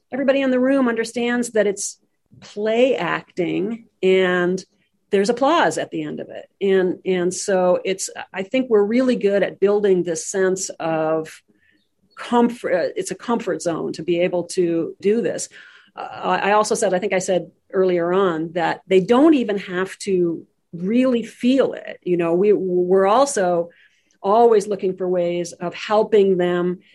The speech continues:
make the shapes of anger or make the shapes of, uh, betrayal or whatever it is that, that's going on in the,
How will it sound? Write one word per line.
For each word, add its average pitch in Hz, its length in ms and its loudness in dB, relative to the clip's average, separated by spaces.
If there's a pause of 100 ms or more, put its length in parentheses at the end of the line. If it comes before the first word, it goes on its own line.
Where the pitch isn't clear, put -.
(140)
make 220 360 4
the 190 100 -4
shapes 269 640 0
of 175 220 -6
anger 165 440 -2
or 160 60 -2
make 185 200 0
the 190 80 -6
shapes 208 500 0
of, 165 200 -6 (280)
uh, 160 260 -6
betrayal 180 760 0
or 160 140 -4
whatever 170 360 -2
it 165 80 -6
is 170 220 -2
that, - 220 -4
that's 160 320 -8
going 180 240 2
on 175 160 -2
in 170 80 -2
the, 160 200 -6